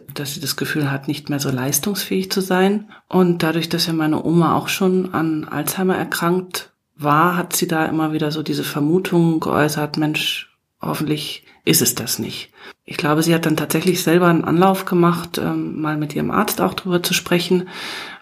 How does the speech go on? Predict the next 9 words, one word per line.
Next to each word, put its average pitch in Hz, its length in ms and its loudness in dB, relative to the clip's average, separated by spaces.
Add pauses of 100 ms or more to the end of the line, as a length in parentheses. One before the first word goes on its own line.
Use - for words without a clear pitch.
Und 165 520 2 (240)
das 151 260 0
hat 151 140 -4
sich 156 160 -2
aber 147 220 0
irgendwie 147 480 2
nicht 147 180 -2
bestätigt. 147 720 -2 (720)
Und - 440 -2